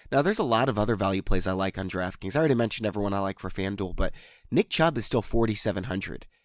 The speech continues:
Chris Carson is forty-three hundred. I think that he's pretty safe most weeks. Kerryon Johnson, fifty-three. Raheem Mostert, thirty-eight hundred against Arizona, guys.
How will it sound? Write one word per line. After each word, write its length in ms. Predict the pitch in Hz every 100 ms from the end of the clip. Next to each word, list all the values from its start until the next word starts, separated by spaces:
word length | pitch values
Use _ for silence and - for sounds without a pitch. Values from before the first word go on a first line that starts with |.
| _
Chris 240 | - 120 -
Carson 500 | - 147 156 - 139
is 140 | 107
forty-three 680 | - 123 123 104 - 120 143
hundred. 480 | 147 147 151 151 147 - _ _ _ _
I 100 | -
think 160 | 104 110
that 60 |
he's 180 | 92 120
pretty 280 | - - 135
safe 300 | - 123 120
most 220 | 123 113
weeks. 200 | 135 -
Kerryon 360 | - 123 135 127
Johnson, 440 | 110 110 120 139
fifty-three. 840 | 123 110 - 90 - 127 139 143 147 - - -
Raheem 260 | 113 151
Mostert, 540 | 127 120 156 - 170 135 - _ _
thirty-eight 580 | 156 175 185 - 156 147
hundred 380 | 143 156 170
against 320 | 151 139 135 - -
Arizona, 720 | 170 185 165 151 165 185 147
guys. 520 | 104 104 107 143 -